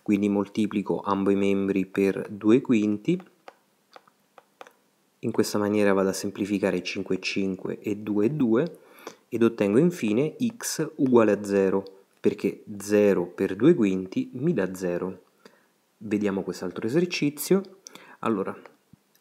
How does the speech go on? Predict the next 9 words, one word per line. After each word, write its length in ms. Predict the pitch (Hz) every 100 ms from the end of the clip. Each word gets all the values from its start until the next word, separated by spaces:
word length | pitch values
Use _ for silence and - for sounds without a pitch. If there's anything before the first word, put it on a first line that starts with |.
| -
otto 580 | 113 107 - - 190 180
uguale 640 | 131 120 110 104 98 101 - 156 135
x 380 | - - - -
meno 300 | 117 104 101
due 340 | 101 107 104 101
x 300 | 104 - 101
fa 460 | - - 101 104 -
meno 360 | 107 95 95 117
x. 560 | 117 104 - - 175